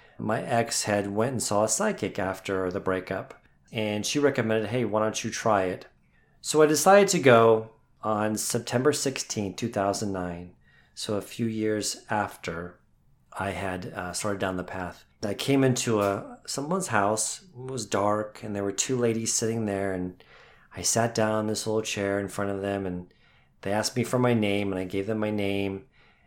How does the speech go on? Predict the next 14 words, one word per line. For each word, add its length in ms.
and 140
I 100
sat 460
there, 180
and 100
this 160
lady 200
started 220
to 120
walk 240
around 400
me 220
and 100
go, 160